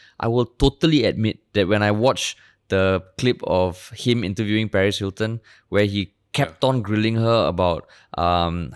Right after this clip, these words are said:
Speaker 1: her time during, uh, behind bars, even though it was only for forty-five minutes, even, and, and she
Speaker 2: Yeah.
Speaker 1: was very uncomfortable. When I watched it, I was like, "Oh, fuck, this is awesome." You know,
Speaker 2: Mm,
Speaker 1: he's,
Speaker 2: mm, mm.
Speaker 1: she's a public persona, she's a celebrity, she's in a position of power and influence. It's good that
Speaker 2: Mm.
Speaker 1: people like Letterman are grilling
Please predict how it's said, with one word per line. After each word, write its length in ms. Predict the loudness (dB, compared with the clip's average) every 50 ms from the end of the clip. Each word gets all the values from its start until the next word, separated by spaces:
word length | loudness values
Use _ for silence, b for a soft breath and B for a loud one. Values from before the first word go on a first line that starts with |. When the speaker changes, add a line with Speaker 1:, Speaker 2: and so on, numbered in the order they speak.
| -12 -8
Speaker 1:
her 100 | -8 -8
time 420 | -4 _ 0 2 2 2 2 0 0
during, 360 | 2 2 2 2 0 -2 -4
uh, 80 | -6
behind 380 | -4 -2 0 0 2 2 0 0
bars, 340 | 2 2 2 2 2 0 -2
even 180 | -4 -4 -2
though 80 | 0 0
it 40 | 0
was 140 | 0 -2 -2
only 120 | -4 -2
for 100 | -4 -4
forty-five 420 | -4 -2 -2 -4 -2 -2 -2 -2 0
minutes, 300 | 0 -2 -2 -2 -4 -10 b b b b b b
even, 200 | -6 -6 -6 -6 -4
and, 200 | -4 -2 -2 -4 -4
and 180 | -4 -2 -2
she 80 | 0 2
Speaker 2:
Yeah. 60 | 2
Speaker 1:
was 100 | 2 2
very 180 | 2 2 2 2
uncomfortable. 460 | 2 0 -2 -2 -4 -2 -2 0 0
When 140 | 2 2 2
I 40 | 2
watched 280 | 0 0 -2 -2 -4
it, 40 | -2
I 20 | -2
was 80 | 0 0
like, 220 | 0 0 -2 -2 -2
"Oh, 200 | -2 -2 -2 -4
fuck, 340 | -6 -4 -4 -4 -4 -4
this 160 | -6 -6 -6 -6
is 160 | -6 -8 -10 -10 _ -8
awesome." 420 | -6 -6 -2 -2 0 -2 -2 -4 -8 _ _ _ _ _ _ _ _ _ _ -4
You 80 | -2
know, 140 | 0 0 0
Speaker 2:
Mm, 80 | 0 0
Speaker 1:
he's, 240 | 0 0 0 -2 -4
Speaker 2:
mm, 80 | -8
mm. 220 | -10 -10 -10 -10 -8
Speaker 1:
she's 340 | -4 0 2 2 2 2 0
a 60 | -2
public 500 | -2 -2 -2 0 0 -2 -2 -4 _ _
persona, 460 | -6 -4 -2 -2 -2 0 0 0 -2
she's 260 | -2 -2 -2 -2 -2
a 60 | -2
celebrity, 580 | -2 -2 -2 -4 -4 -4 -4 -6 -4 -4 -2 -2
she's 300 | -2 0 -2 -2 -2 -2
in 60 | -4
a 40 | -4
position 400 | -4 -6 -6 -6 -4 -4 -4 -4
of 140 | -6 -6 -6
power 300 | -6 -4 -2 0 0 0
and 100 | -2 -2
influence. 540 | -6 -8 -6 -4 -2 -2 -2 -2 -4 -8 b b b b b b
It's 200 | -6 -4 -4 -6
good 320 | -8 -2 0 0 0 0 -2
that 100 | -4 -2
Speaker 2:
Mm. 60 | -4
Speaker 1:
people 200 | -4 -2 0 0
like 140 | 0 0 0
Letterman 400 | -2 -4 -4 -6 -4 -4 -4 -4
are 80 | -4 -4
grilling 320 | -4 -4 -2 -2 -2 -2